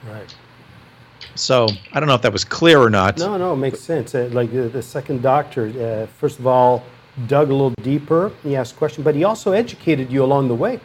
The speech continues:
Speaker 1: didn't he?
Speaker 2: Yes. Yeah, definitely. So now, it, so that's been, that's been a long time. I hate to tell you how long. It's been a long time.
Speaker 1: <laughs>
Speaker 2: But still, if I get a twinge in my knees, I know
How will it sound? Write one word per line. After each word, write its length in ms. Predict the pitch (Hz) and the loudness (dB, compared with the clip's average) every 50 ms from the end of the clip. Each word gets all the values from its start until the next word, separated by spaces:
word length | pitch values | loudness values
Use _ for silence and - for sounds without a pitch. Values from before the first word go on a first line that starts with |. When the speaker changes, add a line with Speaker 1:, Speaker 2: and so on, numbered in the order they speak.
| - - - - - - | -20 -20 -20 -20 -16 -8
Speaker 1:
didn't 220 | - 233 233 143 120 | -6 -4 -4 -4 0
he? 60 | - | 2
Speaker 2:
Yes. 480 | - 165 107 98 - - - - - - - - | 2 2 2 0 -4 -6 -8 -10 -14 -20 -18 -4
Yeah, 140 | - 196 170 | 0 0 2
definitely. 380 | 127 156 202 220 - 196 139 110 | 4 4 4 2 2 -4 -6 -6
So 180 | - - 170 | -2 0 0
now, 400 | 165 165 196 220 233 226 214 196 - - - - - - - - - | 2 4 4 6 6 6 4 4 0 -10 -20 -20 -20 -20 -20 -8 -4
it, 220 | 175 180 170 - - - | -4 -4 -4 -6 -18 -16
so 220 | - - - 185 175 | -14 -2 0 2 4
that's 320 | 180 208 220 - - - | 6 4 4 2 -2 -12
been, 240 | 175 - 175 160 160 | -2 0 0 2 2
that's 160 | 170 170 - | 2 0 2
been 120 | - 214 | 2 4
a 80 | 160 135 | 4 6
long 320 | 139 151 151 139 - 165 | 6 6 6 6 6 4
time. 480 | 139 - - 165 156 117 92 82 80 - | 0 2 0 2 2 2 0 -4 -8 -8
I 160 | - 131 131 127 | -2 0 0 2
hate 160 | 147 147 147 | 2 0 -2
to 80 | 131 | -4
tell 160 | 117 - 143 139 | 0 2 4 4
you 80 | 127 | 4
how 120 | 120 123 123 | 4 4 2
long. 200 | 120 120 127 139 | 4 4 2 2
It's 80 | 127 | 2
been 140 | - 139 127 | 2 4 6
a 60 | 127 | 6
long 500 | 131 139 139 143 156 165 170 175 175 170 | 6 6 6 8 8 8 8 6 6 4
time. 320 | 170 - 147 139 143 147 143 - | 2 4 4 4 4 2 0 -4
Speaker 1:
<laughs> 40 | - - - - - - - - _ _ - - - - _ | -12 -14 -16 -16 -20 -20 -20 -20 _ _ -20 -20 -20 -20 _
Speaker 2:
But 260 | - 254 233 208 - - - | 4 4 4 4 2 -4 -16
still, 640 | - - - - - - - - 233 240 226 196 185 170 - | -14 -10 -8 -8 -8 -10 2 4 6 8 8 8 6 4 4
if 220 | 170 165 160 - | 2 0 4 4
I 180 | 190 202 208 208 | 4 6 6 2
get 300 | 180 170 185 196 202 190 | 0 0 0 2 2 2
a 60 | 156 | -2
twinge 600 | - - - - 190 196 185 170 165 165 156 156 | -4 -8 -6 -4 -2 0 0 0 -2 -2 0 0
in 80 | 156 | 2
my 140 | 143 156 147 | 2 2 0
knees, 800 | 147 156 185 190 160 135 147 185 214 214 202 - - - - - - _ - - - - - _ _ _ | 0 0 0 2 2 2 2 0 0 -2 -4 -6 -6 -8 -8 -12 -16 _ -20 -20 -20 -20 -20 _ _ _
I 260 | 139 147 170 208 220 | 2 4 6 6 4
know 400 | 190 160 139 123 123 131 135 139 | 4 4 4 4 4 2 0 -2